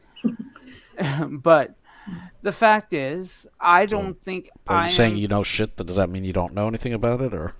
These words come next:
Speaker 2: <laughs>
Speaker 1: <laughs> Yeah, no kidding. Uh,
Speaker 2: <laughs>
Speaker 1: I,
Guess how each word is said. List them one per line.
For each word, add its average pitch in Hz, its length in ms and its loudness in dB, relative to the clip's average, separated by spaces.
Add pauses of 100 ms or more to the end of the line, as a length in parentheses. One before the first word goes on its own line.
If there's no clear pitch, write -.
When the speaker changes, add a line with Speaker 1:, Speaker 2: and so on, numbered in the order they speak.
Speaker 2:
<laughs> - 80 -2 (540)
Speaker 1:
<laughs> - 0 -
Yeah, 180 440 8
no 156 180 -6
kidding. 156 320 -6 (640)
Uh, 175 360 6 (160)
Speaker 2:
<laughs> - 160 -20
Speaker 1:
I, 220 120 -8